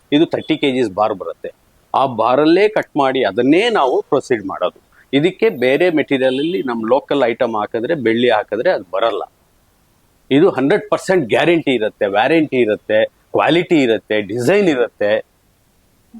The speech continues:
ನಮ್ಮ ಐಟಮ್‌ಗೆ ನೀವು ಎಲ್ಲೂನು ಹೆಸರು ಇಡೋಂಗಿಲ್ಲ, ಅಷ್ಟು ಕ್ವಾ-,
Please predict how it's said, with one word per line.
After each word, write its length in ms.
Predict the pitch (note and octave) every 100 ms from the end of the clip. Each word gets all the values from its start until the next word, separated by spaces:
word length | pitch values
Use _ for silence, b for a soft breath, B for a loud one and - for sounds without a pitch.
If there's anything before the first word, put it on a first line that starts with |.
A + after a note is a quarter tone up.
| -
ನಮ್ಮ 280 | C3+ D3+ C#3+ C3 B2+ B2+ A#2+
ಐಟಮ್‌ಗೆ 420 | E3 F#3 E3+ E3+
ನೀವು 320 | E3 D#3 F#3+
ಎಲ್ಲೂನು 420 | D#3+ C3 D3+ E3+ G#3+ _ _ _ D3+
ಹೆಸರು 300 | D#3 G#3 D#3+
ಇಡೋಂಗಿಲ್ಲ, 520 | C3 G#2+ F2+ F2 - -
ಅಷ್ಟು 380 | D3 - - A3
ಕ್ವಾ-, 1120 | - _ C3+ D#3 D3+ B2+ B2 A#2 A2 G#2+ G#2+